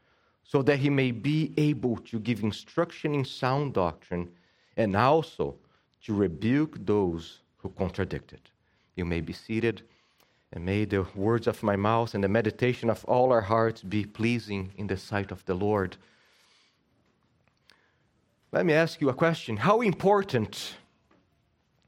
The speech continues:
how important is the character of the,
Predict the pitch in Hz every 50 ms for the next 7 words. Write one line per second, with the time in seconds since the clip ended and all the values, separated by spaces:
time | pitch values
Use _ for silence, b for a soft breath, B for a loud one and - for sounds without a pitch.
0 | _ - 156 196 214 226 196 185 196 208 208 196 202 165 147 - - 190 185 165
1 | 139 165 151 - - - 196 196 196 190 185 196 - - 98 76 69 - - _
2 | _ _ _ _ _ _ _ _ _ _ _ _ _ _ _ _ _ _ _ _
3 | _ _ - - 135 127 - - 135 143 139 - 135 143